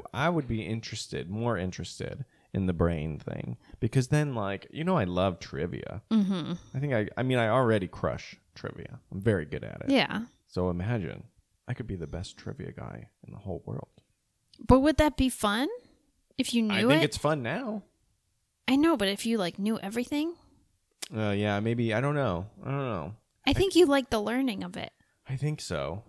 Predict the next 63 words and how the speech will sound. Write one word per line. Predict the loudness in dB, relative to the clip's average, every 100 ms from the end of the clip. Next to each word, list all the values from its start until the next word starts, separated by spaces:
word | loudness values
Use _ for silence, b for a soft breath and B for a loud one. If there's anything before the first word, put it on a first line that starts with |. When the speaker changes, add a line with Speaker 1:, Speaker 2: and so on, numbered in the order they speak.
| -4
Speaker 1:
Trivia | 0 2 0
is | 0
interesting, | -6 -6 -10 -10
right? | -6 -6 -6
Because | -8 -8 -8
the | -6 -4
fun | -2 0
part | 0 0
is | 0 -4 -4
knowing | -6 -6 -8
it. | -10 -12 -6
But | -6
if | -4
you | -4
knew | -4
everything | -2 -4 -4 -4 -6
and | -6
you | -6
knew | -2 0
you | 0 -2
knew | -2 -4
everything, | -4 -6 -4 -4
would | -2 -2
it, | -4 -8
it | -6
wouldn't | 0 0 0
be | -4
fun. | -6 -10 -10 -10
Speaker 2:
Yeah. | -8 -6 -4 -6 -10 B B B _ _ -14 -4
Speaker 1:
So | 0
what | 2 6 6 4
is | -4 -4 -2 -6 -10 -12 _
fun | -2 -2 0
about | -4 -4
trivia? | -6 -6 -6 -2 4 6
Speaker 2:
<laughs> | 6
Speaker 1:
You | 6 6
know? | 6 6 4 0
What | 2 4
is | 8
Speaker 2:
Yeah. | 8 6
Speaker 1:
it? | 0
What | 4 8
is | 8
Speaker 2:
I |
Speaker 1:
it | 8
Speaker 2:
think | 6
Speaker 1:
that's | 6
Speaker 2:
it's | 6
the |
Speaker 1:
fun | 6
about | 6
it? | 6
Speaker 2:
excitement, | 6 4 0
like, | 0 0
"Oh | -2
my | 0
gosh, | 0 0 0
I |
actually | -2 -4 -4 -6
know | -6 -6
this | -4 -4
one." | -4 -8